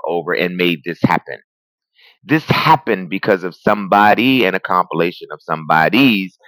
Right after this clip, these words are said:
decisions to say that that young man in orange right there is not worthy of being seen as a human being. He's not worthy. And even if I had done something destructive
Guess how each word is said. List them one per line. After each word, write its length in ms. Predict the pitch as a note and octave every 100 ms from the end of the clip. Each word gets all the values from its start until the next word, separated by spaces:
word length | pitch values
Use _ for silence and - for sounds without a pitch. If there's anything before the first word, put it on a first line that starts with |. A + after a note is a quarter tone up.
| _ -
decisions 680 | G3+ - E3+ G#2+ F#3+ -
to 120 | - G2
say 220 | G#2+ G2+
that 260 | D#2+ D3+ G2+
that 280 | C3+ -
young 260 | D3+ C#3 C#3
man 280 | C3 C3 B2
in 80 | G#2
orange 340 | A#2 A#2 G#2+ G2+
right 260 | F#2+ F2+ -
there 360 | B2+ F#3 F#3 - _ _ _ _ _ _ _ _ -
is 160 | A#2
not 240 | B2 A2+ F2+
worthy 680 | F2 A#2+ D#3 A#2+ F2 E2+ D#2
of 140 | E2+
being 260 | G2+ G2 F#2+
seen 500 | - A#2+ A#2+ A#2+ F#2
as 200 | G#2 G2
a 60 |
human 360 | G2 G#2+ G2+ F#2
being. 260 | F#2 D2+ D2 _ -
He's 240 | E3 D3+
not 200 | B2 G2+
worthy. 720 | F2+ F2 G2 E3+ C#3+ G#2 A1+ - _ _ _ _
And 160 | A#2 C3
even 460 | F#3+ A3+ G3 F#3 -
if 300 | G3+ G3 - - _ _ _ _ _ _ _ -
I 80 | A2
had 180 | G2+
done 240 | B2+ E3 E3
something 380 | C#3 B2+ A#2 F#2+
destructive 760 | F#2+ - - B3 - A#2+ -